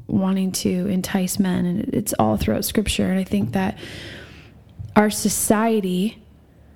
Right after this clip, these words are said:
if we don't have those things in check, we're not aware, "Okay, where am I at spiritually? Where am I at mentally, emotionally? Are my needs being met?"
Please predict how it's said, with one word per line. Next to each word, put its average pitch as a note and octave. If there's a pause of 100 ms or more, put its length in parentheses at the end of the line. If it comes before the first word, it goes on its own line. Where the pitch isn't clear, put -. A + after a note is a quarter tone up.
(400)
if G#3+
we A3
don't G#3+
have G3+ (400)
those G#3
things G#3+
in G3
check, F#3
we're G3+
not G3
aware, F#3
"Okay, G3
where G3
am B3+
I C4+
at G#3
spiritually? F#3+
Where F#3+
am G3
I F#3+
at F#3+
mentally, F#3
emotionally? F#3 (400)
Are G3
my G#3+
needs G3
being F3+
met?" F3